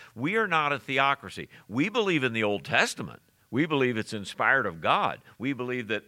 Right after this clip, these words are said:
all Scripture is profitable for doctrine and reproof and correction and instruction in righteousness. But that doesn't mean that we keep the law as Moses and the Israelites had to keep it,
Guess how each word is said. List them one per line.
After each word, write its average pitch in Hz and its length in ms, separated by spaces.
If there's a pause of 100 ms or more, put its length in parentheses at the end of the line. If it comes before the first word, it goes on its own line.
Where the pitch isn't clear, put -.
all 170 380
Scripture 117 520
is 92 120
profitable 127 840
for 95 160
doctrine 104 600
and 76 120
reproof 120 640
and 80 140
correction 98 600
and 80 200 (260)
instruction 120 540
in 87 100
righteousness. 95 840 (800)
But 143 200
that 170 200
doesn't 156 320
mean 135 400 (140)
that 113 180
we 123 280
keep - 580
the 90 180
law 82 540 (500)
as 110 380 (260)
Moses 113 760
and 101 180
the 101 180
Israelites 107 600 (400)
had 123 380
to 107 80
keep 180 360
it, 110 140